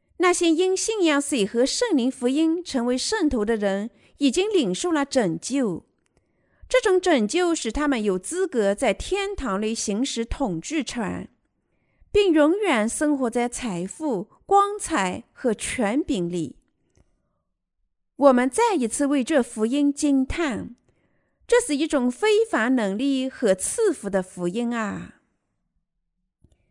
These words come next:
我赞美三位一体的神所做的这些赐福和荣耀。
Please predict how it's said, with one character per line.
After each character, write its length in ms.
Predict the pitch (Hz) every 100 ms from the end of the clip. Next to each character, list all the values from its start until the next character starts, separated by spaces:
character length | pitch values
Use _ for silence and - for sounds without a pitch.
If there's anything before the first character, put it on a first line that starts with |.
| _ _ _ _
我 340 | 269 254 214
赞 320 | 208 381 415 320
美 260 | 233 185
三 320 | 175 - 339
位 140 | 349 359
一 140 | 285
体 200 | 285 -
的 140 | 185 226
神 380 | - 202 185
所 340 | 226 - 247 180
做 180 | 349 349
的 140 | 226
这 140 | 208
些 200 | 294 226
赐 380 | 214 - - 370
福 240 | 254 185 196
和 180 | -
荣 320 | 185 185 170 180
耀。 400 | 247 214 170